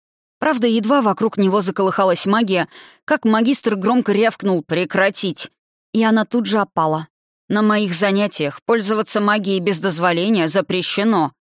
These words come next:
громогласно объявил он. «Любой, кто нарушит правила, будет разговаривать с деканом. О возможности восстановления на моих лекциях запомните это».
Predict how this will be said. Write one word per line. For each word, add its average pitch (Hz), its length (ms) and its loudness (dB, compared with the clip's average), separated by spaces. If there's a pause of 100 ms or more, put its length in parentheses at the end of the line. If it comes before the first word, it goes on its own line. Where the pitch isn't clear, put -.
(100)
громогласно 170 680 0
объявил 170 400 -2
он. 160 200 0 (280)
«Любой, 220 500 2
кто - 200 -4
нарушит 170 500 0
правила, 202 420 0
будет 175 260 -4
разговаривать 185 600 0
с 165 60 -4
деканом. 156 600 0 (320)
О 349 120 0
возможности 247 640 2
восстановления 233 760 2
на 226 80 4
моих 190 260 2
лекциях 175 500 -2
запомните 180 800 0
это». 156 380 0